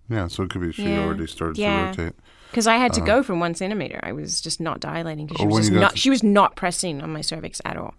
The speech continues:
Speaker 1: Yeah. How quick did the,
Speaker 2: So
Speaker 1: uh, epidural kick in for you?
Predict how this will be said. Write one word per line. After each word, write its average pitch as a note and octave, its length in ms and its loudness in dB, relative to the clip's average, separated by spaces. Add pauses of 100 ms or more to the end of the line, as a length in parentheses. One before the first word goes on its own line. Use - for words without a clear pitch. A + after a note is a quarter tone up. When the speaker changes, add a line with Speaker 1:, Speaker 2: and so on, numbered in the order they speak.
Speaker 1:
Yeah. D#2 260 -2 (1080)
How C3 140 2
quick C#3+ 320 -2
did A2+ 180 0
the, G#2 80 0
Speaker 2:
So G2+ 80 6
Speaker 1:
uh, F#2+ 400 2
epidural F#2+ 340 0
kick - 220 -6
in G2+ 140 -4
for - 140 -12
you? D#2 140 -10